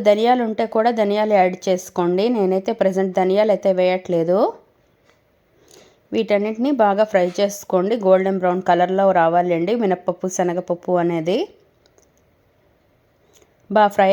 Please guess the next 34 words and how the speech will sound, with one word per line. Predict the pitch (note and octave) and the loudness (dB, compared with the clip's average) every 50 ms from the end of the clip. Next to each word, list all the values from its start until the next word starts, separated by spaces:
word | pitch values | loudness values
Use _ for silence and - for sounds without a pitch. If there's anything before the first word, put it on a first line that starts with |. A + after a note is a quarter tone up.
| G#3 G#3+ | 4 4
అయిపోయాయి | G#3+ G#3 G#3 G3+ G3+ G#3 | 4 2 -2 0 0 0
కదండి. | G3 G3+ G3 G3 G3+ A#3 C#4 C4+ - A3 | 0 0 0 0 -2 -2 -4 -4 0 0
చూడండి, | F#3+ F#3 F#3+ F#3+ F#3+ G#3 C4+ G#4 B4+ - - _ _ _ _ _ _ _ _ _ - _ _ _ _ _ _ _ G3+ | 0 0 0 -2 -2 -2 -2 -2 -4 -6 -10 _ _ _ _ _ _ _ _ _ -20 _ _ _ _ _ _ _ -6
ఇందులోకి | G#3+ G#3+ G#3 G#3 G#3+ G#3+ A#3 G#3+ | -4 -2 2 0 0 0 0 -4
ఇంకా | G3+ B3+ D4 G#4+ - - - _ _ _ A#3 | -2 0 0 -2 -2 -8 -20 _ _ _ 0
మిర్చి | A3+ A3+ A3+ - - B3 B3 A3+ | 0 0 0 0 0 2 4 4
యాడ్ | G#3 G3+ G3 G3 - | 4 4 0 0 -2
చేస్తున్నాను. | G3+ F#3+ F#3+ - - - F#3+ G3 A#3 D4 D4+ | -2 -2 -2 -2 -6 -2 -2 0 2 4 4
మిర్చి | C4 A3+ A3+ - - - C#4+ D4 C4 A#3+ | 4 4 0 -2 -4 -2 -2 0 0 -2
అనేది | A#3 A3+ A3+ G#3+ B3+ C4+ | -2 -4 -4 -2 -2 -2
నేను | C4 A#3 B3 C#4+ F4+ - - - - _ _ _ | -2 0 0 -2 -2 -4 -8 -20 -20 _ _ _
పండు | A#3+ A3+ A3+ A#3 A#3+ B3+ | 2 2 2 2 0 0
మిరపకాయలు | C4 C4 - - - B3 B3 B3 - | -2 -2 -2 0 2 2 2 2 -2
కూడాని | B3 A#3+ A#3+ B3 B3+ C4 C4 | -2 -2 0 -2 0 0 2
యాడ్ | A#3 G#3 G#3 G3+ G#3 - | 2 2 0 -2 -4 -2
చేస్తున్నానండి. | A3 G#3+ G#3+ G#3+ - - G#3+ G#3+ G#3 G#3 G#3 A3 A3 C#4 D#4 C#4 | 0 0 0 -2 -8 -8 -6 -4 -2 -2 -2 -2 0 2 2 0
ఎప్పుడైనా | A3 - - A3+ C4 C4 C4+ C4+ B3+ | 0 0 -2 -2 0 0 0 0 -2
మీరు | A#3 G#3+ A3+ A#3 G#3+ | -2 0 0 0 0
ఏ | G#3+ A3 A3 - | 0 0 -2 -4
చట్నీ | A#3+ A#3+ - B3+ A#3+ - | -6 -4 -6 -6 -2 -2
చేసినా | A#3 A3+ A3+ - A#3+ A3+ A3 A3 | -4 -4 -4 -6 -6 -6 -4 -2
కూడా | G#3+ A3 C4 D4 D#4 | 0 0 0 0 0
ఒకవేళ | C#4+ - G#3+ A3+ A3 - | -2 -2 -4 -4 -2 0
పండు | G#3+ G#3 A3 B3 C#4 | -2 0 0 0 -2
మిర్చి | C#4 C#4 - - A#3+ A#3 | -2 -4 -4 -4 -4 -4
ఇంట్లో | A3 G3+ - A#3+ A3+ A3+ | -4 -2 -2 -2 -2 -2
ఉన్నాయంటే | A3 A3 A3 A3 G#3 G#3 G3+ C4 C4 | -2 -4 -4 -4 -4 -2 2 2 2
అవి | A3+ G#3+ G#3+ - | 2 2 0 0
కూడా | B3 A#3+ B3 A#3 G#3 | 0 2 2 2 2
యాడ్ | G3 G3 G3 - | 0 -2 -6 -6
చేయండి. | - G#3+ G3+ G3 G#3+ C4 C#4+ - - - - - _ _ _ G3 G3 | -4 -4 -2 0 -2 -2 -4 -4 -10 -20 -20 -20 _ _ _ 0 2
దాని | G#3+ G#3+ A#3 C4+ C4 C4 | 2 2 2 0 0 0
టేస్ట్ | A3+ A#3 A#3+ - - - B3 C4+ | 0 0 0 -2 -6 -4 -2 -2
కూడా | C4 C4 | -2 -2